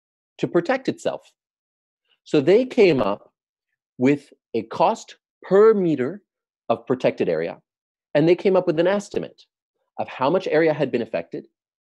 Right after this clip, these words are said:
and how much it costs per area to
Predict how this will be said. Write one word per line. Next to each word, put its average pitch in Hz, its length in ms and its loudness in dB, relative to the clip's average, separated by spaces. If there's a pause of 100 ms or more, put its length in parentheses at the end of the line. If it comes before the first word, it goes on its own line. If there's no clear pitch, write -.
(280)
and 107 140 -6
how 135 240 0
much 175 220 0
it - 120 -4
costs 127 320 -2 (120)
per 131 280 2 (200)
area 113 340 0 (160)
to 101 300 -4